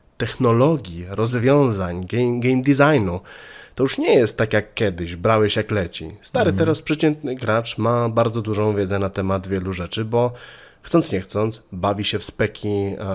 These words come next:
Speaker 1: upgrade'ując kompa, no i on już pewne rozeznanie ma, tak? Widząc, jak, i, i
Speaker 2: Czy
Speaker 1: jak
Speaker 2: no ogólnie odnośnie gier, no to masz też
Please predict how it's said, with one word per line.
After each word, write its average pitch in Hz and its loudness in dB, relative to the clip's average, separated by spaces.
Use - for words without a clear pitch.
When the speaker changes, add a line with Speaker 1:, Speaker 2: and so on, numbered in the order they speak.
Speaker 1:
upgrade'ując 104 -2
kompa, 101 -2
no 131 -2
i 139 2
on 147 0
już 160 -10
pewne 156 2
rozeznanie 156 4
ma, 92 2
tak? 107 -4
Widząc, 110 -4
jak, 110 -2
i, 113 -4
i 123 -6
Speaker 2:
Czy 123 -4
Speaker 1:
jak 175 4
Speaker 2:
no 170 0
ogólnie 175 4
odnośnie 117 0
gier, 117 2
no 131 -4
to 127 -4
masz 120 -2
też 120 -8